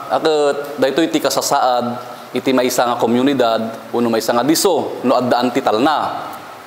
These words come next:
Talna? Kanasaon na talna?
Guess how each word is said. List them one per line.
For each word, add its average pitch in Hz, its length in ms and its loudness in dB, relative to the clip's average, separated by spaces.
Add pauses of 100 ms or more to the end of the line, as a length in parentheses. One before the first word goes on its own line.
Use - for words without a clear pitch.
(1160)
Talna? 190 360 4 (1600)
Kanasaon 240 400 4
na 240 80 4
talna? 254 320 2